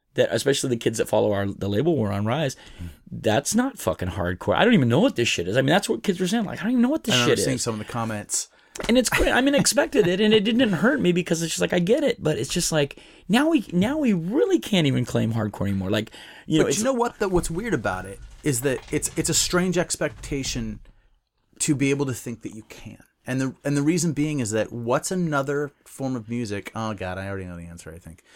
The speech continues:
Speaker 2: Where you can go, they can make a record and then fast forward thirty, twenty-five, thirty years and make another record that still sounds like, you know, and, and then have people say, "Oh yes, this sounds like what we expect." Like, m-, musical styles don't s-, just maintain that way.
Speaker 1: Mm-hmm.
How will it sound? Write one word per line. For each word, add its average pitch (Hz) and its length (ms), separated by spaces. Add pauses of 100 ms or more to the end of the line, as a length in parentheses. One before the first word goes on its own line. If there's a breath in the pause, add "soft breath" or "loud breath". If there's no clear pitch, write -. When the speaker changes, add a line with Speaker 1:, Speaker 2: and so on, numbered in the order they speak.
(140 loud breath)
Speaker 2:
Where 139 160
you 139 140
can 143 180
go, 120 400 (340 soft breath)
they 127 120
can 123 160
make 131 180
a 156 60
record 110 600
and 117 240
then 104 440 (760)
fast 131 280
forward 127 380 (240)
thirty, 117 300
twenty-five, 120 840 (120)
thirty 127 300
years 104 360
and 117 160
make 117 180
another 123 320
record 104 460
that - 120
still 113 240
sounds 104 500
like, 92 240
you 127 100
know, 110 140
and, 135 280
and 139 160
then 127 120
have 135 420 (440 loud breath)
people 175 320
say, 139 260
"Oh 151 140
yes, 147 280
this 135 160
sounds 131 240
like 117 140
what 113 140
we 113 100
expect." 110 360
Like, 135 120
m-, 156 340
musical 165 440
styles 127 400
don't 127 280
s-, - 140
just - 240
maintain 123 540
that 101 180
way. 92 260
Speaker 1:
Mm-hmm. 101 500